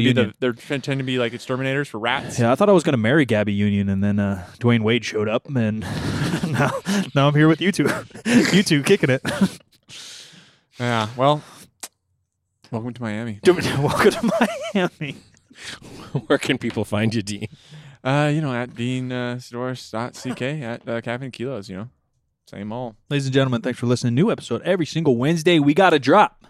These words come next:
Speaker 2: Three S B dot C O. Grab your cozies. Uh, you only got, like, a week left to snag it, so grab it now. Appreciate you. Um, and we'll catch you next week or something. Happy holidays if I don't.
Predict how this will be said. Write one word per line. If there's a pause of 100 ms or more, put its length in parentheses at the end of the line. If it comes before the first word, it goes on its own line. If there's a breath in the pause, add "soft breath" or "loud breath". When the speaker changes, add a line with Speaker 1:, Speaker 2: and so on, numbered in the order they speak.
(460 soft breath)
Speaker 2:
Three
S
B
dot
C
O.
Grab
your
cozies. (320 soft breath)
Uh,
you
only
got,
like,
a
week
left
to
snag
it,
so
grab
it
now. (280 soft breath)
Appreciate
you. (400)
Um,
and
we'll
catch
you
next
week
or
something. (180)
Happy
holidays
if
I
don't.